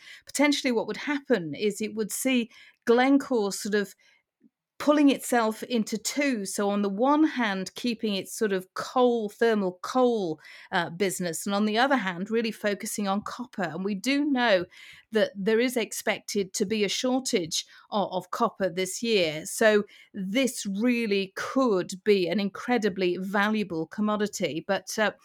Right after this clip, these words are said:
they've now got three weeks to convince enough tech investors to im-, im-, oppose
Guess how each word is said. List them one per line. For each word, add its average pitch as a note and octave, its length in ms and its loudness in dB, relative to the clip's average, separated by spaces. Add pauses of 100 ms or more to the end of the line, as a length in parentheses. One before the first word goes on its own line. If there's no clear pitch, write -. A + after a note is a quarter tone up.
(300)
they've A#3 160 8
now C#4 160 6
got C#4+ 220 2
three B3+ 240 4
weeks G#3+ 400 2
to - 60 -14
convince A3 560 2
enough A#3 520 0
tech - 340 -2
investors F#3+ 840 0
to G#3 320 -2
im-, G3 220 -4 (100)
im-, G#3 120 -10 (240)
oppose C4 600 4